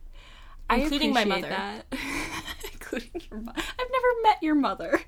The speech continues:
Speaker 2: She's a lovely woman. No, but, um, <laughs> yeah, no, she, she does think you have a lovely voice, so.
Speaker 1: Oh, I appreciate that. No, my favorite fact about this, though, is this means that both Barack Obama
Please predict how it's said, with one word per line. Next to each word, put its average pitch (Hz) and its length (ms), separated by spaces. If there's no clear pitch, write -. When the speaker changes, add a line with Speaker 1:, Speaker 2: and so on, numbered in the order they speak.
Speaker 2:
She's 339 200
a 320 40
lovely 277 300
woman. 190 340
No, 269 180
but, 233 220
um, 247 240
<laughs> 392 640
yeah, 440 140
no, 359 160
she, 294 380
she 277 160
does 247 180
think 294 160
you 220 60
have 226 80
a 254 60
lovely 220 220
voice, 349 360
so. 240 460
Speaker 1:
Oh, 277 80
I 294 60
appreciate 277 520
that. 190 240
No, 214 140
my 220 160
favorite 277 320
fact 196 240
about 220 180
this, 240 200
though, 254 280
is 196 220
this 220 320
means 185 420
that 190 180
both 240 240
Barack 196 300
Obama 233 520